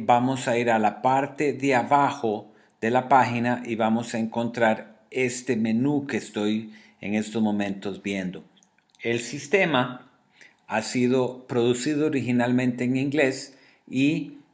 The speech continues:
hemos incorporado este sistema de traducción para que podamos verlo en español. Esto va a ser principalmente para lo que son todos los menús de interacción con el sistema.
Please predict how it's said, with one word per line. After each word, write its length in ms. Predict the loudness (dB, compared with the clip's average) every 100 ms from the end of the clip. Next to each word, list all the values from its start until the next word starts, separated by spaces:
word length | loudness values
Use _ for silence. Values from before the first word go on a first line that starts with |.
| _
hemos 440 | 0 2 0 -4 -10 -18 -12
incorporado 1040 | -6 -2 -2 0 0 0 2 6 8 6 4
este 240 | 0 -4
sistema 480 | -4 -4 0 2 2
de 60 | 2
traducción 680 | 2 2 0 -2 0 0
para 240 | 0 0 0
que 140 | -4
podamos 640 | -2 -2 0 0 0 -2 0
verlo 400 | 2 2 0 -2
en 180 | -4 -4
español. 720 | -4 -4 0 2 2 0 -10 -20 _ -20 -20 _ -2
Esto 360 | -2 0 0
va 120 | 2
a 20 | 0
ser 400 | 2 2 2 0
principalmente 880 | -2 -2 0 0 2 0 0 -2 -6
para 440 | 0 4 4 4
lo 200 | 2 0
que 140 | -2
son 460 | -4 2 2 2 -2 -12 -20 _
todos 260 | 0 2 4
los 240 | 2 0
menús 680 | 2 2 4 4 2 0 -6
de 100 | -4
interacción 680 | -4 -2 -2 -2 -2 -2 -2
con 180 | -2 -2
el 80 | -4
sistema. 560 | -8 -8 -8 -8 -14